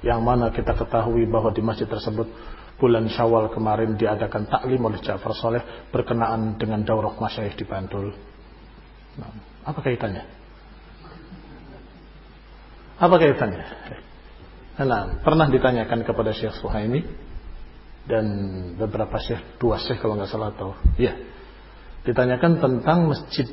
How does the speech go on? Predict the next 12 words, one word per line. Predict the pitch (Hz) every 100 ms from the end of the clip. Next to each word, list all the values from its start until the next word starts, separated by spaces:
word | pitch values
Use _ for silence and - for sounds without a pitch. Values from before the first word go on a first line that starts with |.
| - - - -
di | 139 147 151 156 156 165 - - - - - - - - - - - - - - - - - -
mana? | 117 120 139 - - - - -
Purwokerto. | - 135 123 110 - - - - - - - - - - - - - -
Masjid | 120 143 117
milik | 120 139 -
Al | 123 120
Irsyad. | - - - - - - - - - - - - - - - - - - -
Di | 117
sana | 113 123 143 156 139 123 - -
ada | - 113
yang | 117 120
ngisi. | 123 - 113